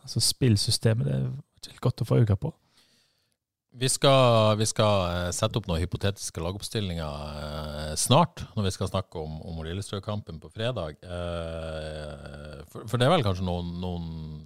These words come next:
Speaker 2: konklusjoner man nesten kan trekke av det man så, eh, kanskje.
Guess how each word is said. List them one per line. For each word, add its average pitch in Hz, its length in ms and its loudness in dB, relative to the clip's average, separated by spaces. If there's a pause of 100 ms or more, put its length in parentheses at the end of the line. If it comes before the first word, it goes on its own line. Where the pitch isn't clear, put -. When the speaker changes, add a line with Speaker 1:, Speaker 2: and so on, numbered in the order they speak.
(380)
Speaker 2:
konklusjoner 95 720 -4
man 92 220 6
nesten 117 320 6
kan 85 160 -4
trekke - 240 -2
av 85 80 -2
det 82 100 0
man 78 140 -2
så, 78 220 0 (500)
eh, 73 960 -4
kanskje. 87 400 -2